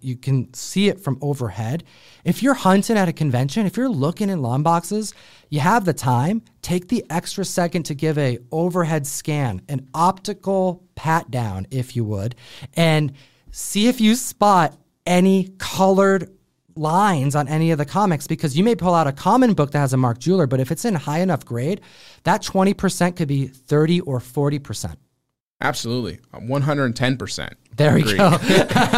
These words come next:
Speaker 1: We're talking percentages, comic fam. Hit the like, slap the subscribe. Do we have anything else in the stack that we gotta talk about?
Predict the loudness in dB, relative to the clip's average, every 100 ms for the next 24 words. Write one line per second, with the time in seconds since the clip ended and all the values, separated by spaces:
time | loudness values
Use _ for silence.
0 | 4 4 4 4 4 2 0 2 2 0
1 | -2 0 0 2 0 2 2 0 0 -4
2 | -4 -8 -2 0 2 0 -10 -18 -4 0
3 | 0 2 2 2 4 2 2 0 -4 -4
4 | 0 2 0 -2 -6 -4 -2 -2 0 -2
5 | -4 -8 -12